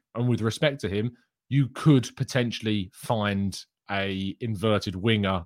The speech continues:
that's of a technical level like Saka, easier than you could find a profile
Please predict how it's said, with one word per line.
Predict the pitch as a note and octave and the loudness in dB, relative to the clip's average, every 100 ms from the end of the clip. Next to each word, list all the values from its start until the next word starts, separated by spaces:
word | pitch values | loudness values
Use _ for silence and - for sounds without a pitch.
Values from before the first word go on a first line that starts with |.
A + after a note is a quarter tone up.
| - | -8
that's | G2+ E2 | -10 -6
of | G2 | -6
a | |
technical | G2 A#2 G#2+ A2 G2+ | -6 -6 -6 -6 -2
level | G#2 F#2 F#2 F2 - _ _ | 0 0 -2 -6 -14 _ _
like | G2+ G2+ G2 | 0 0 0
Saka, | - G#2 - D#2+ F2+ _ _ _ _ _ _ | 0 0 0 -6 -10 _ _ _ _ _ _
easier | C#3+ C#3 C3 A2+ A2 | 2 6 6 4 4
than | G#2+ G2+ | 4 2
you | G#2+ | 0
could | A2 - | -2 -4
find | A2 G2+ G2 | -2 0 0
a | |
profile | F#2+ - - A2+ A2 - G2 F2+ F2 F2+ | -4 -4 2 2 2 0 0 2 0 -4